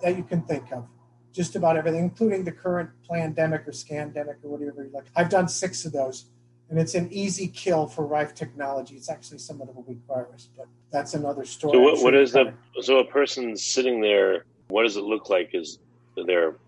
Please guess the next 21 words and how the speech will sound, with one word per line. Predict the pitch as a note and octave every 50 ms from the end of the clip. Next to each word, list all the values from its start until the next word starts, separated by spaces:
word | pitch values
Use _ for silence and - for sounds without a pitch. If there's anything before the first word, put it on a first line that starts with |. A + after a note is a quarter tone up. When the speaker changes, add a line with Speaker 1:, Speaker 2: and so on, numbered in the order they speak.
| _ _ -
Speaker 2:
electrodes | F2 F#2+ A2 A2+ - B2+ A#2+ G#2 G#2
in |
the | A2 A2
person? | G#2 - A2 G#2 - - A2+ G#2+
Like, | F#2 F2 D#2 D#2
how | F2 G2+ G#2 G2+
is, | G2 F2 E2+ F#2 E2+ -
how | G2 G2+
does | G2+ F#2+ F2+
the | F#2
person | D#2+ - G2 F2+ - G2 F#2
interact | F#2 F#2 F#2+ F#2 F2+ -
with | F#2
the | E2+ D#2+
machine, | E2+ D#2+ - - G#2 G#2 G2+ G2
and | F#2 F2+
Speaker 1:
Right. | F2
Speaker 2:
what | F#2+ G2
do | G2
they | F#2+ G2
experience | F#2 E2+ - - - G#2 G#2 G2+ G2 F#2+ F2+ - - - -